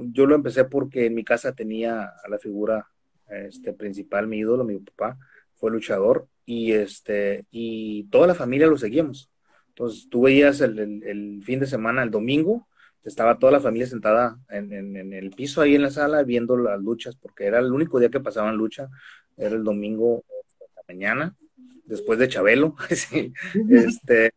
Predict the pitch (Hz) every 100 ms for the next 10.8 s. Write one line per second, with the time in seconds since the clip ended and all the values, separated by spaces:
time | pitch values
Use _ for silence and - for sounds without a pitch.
0 | _ 117 - - - 123 143 143 120 -
1 | 180 196 151 170 156 156 156 196 202 196
2 | 190 208 - 180 147 131 135 - - _
3 | _ _ _ - - - 123 147 151 143
4 | 160 165 123 135 147 180 202 202 127 120
5 | 151 160 151 147 135 123 117 117 110 104
6 | 110 110 - 147 123 117 131 147 147 151
7 | 143 165 170 - - - _ _ - -
8 | 131 151 170 160 139 113 120 127 127 113
9 | 107 110 131 143 143 113 104 110 139 156
10 | - 117 107 104 95 98 -